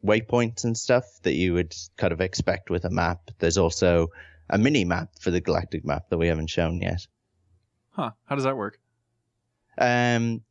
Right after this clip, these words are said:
Speaker 1: because the whole thing is so vast, and you might have seen, like, in videos and stuff like that, that you kind of lose track of which way's up and stuff like that. So you've got just a little, like, a three D mini map of,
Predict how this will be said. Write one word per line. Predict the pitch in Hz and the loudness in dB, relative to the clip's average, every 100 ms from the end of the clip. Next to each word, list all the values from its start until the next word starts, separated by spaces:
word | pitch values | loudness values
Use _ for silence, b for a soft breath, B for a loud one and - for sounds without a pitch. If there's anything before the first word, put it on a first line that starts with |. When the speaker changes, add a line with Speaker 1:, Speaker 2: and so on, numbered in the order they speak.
| 127 | -4
Speaker 1:
because | 127 170 160 | 0 2 2
the | 147 | 4
whole | 143 135 | 4 4
thing | - 131 | 2 0
is | 117 | 0
so | - 104 | 2 0
vast, | 92 135 123 - - | 0 -4 -2 -6 -4
and | 104 | 0
you | |
might | 117 120 - - - | 2 2 -2 -12 -12
have | 110 104 | -6 -4
seen, | - - 135 120 104 | -4 0 0 0 0
like, | 92 92 90 | 0 0 -2
in | 92 95 90 B B B - | -2 -4 -8 B B B -8
videos | 92 143 135 135 117 | -2 2 4 2 -2
and | 107 | -8
stuff | - 117 | -6 -4
like | 104 | -2
that, | 113 113 - | 0 0 -2
that | 92 | -8
you | - 104 | -6 -6
kind | 101 - 127 123 | -4 -2 -2 0
of | 101 95 - _ _ _ _ _ | -2 -4 -10 _ _ _ _ _
lose | - 107 113 95 | -2 2 2 2
track | - 135 127 - | -2 -2 -4 -6
of | 90 | -4
which | 104 - | -4 -2
way's | 104 90 | -2 0
up | 104 131 - | 0 -2 -4
and | 139 | -4
stuff | 127 - 131 | -4 -2 0
like | 139 123 | 0 0
that. | 143 - | -2 -4
So | - 98 | -2 0
you've | 90 98 95 | 0 -2 0
got | 120 113 - | 2 2 0
just | 95 - | -6 -2
a | 95 | 0
little, | 98 87 98 90 87 b b b b | 0 2 2 0 -2 b b b b
like, | 87 85 - | -2 0 0
a | - 50 50 - - - - - - 71 | -4 -2 -2 -2 -4 -4 -6 -10 -14 -14
three | - - 123 107 | -8 2 2 4
D | 101 101 | 2 2
mini | 92 98 95 | 2 2 2
map | 87 85 87 | 2 0 0
of, | 82 82 87 85 | 0 2 2 -2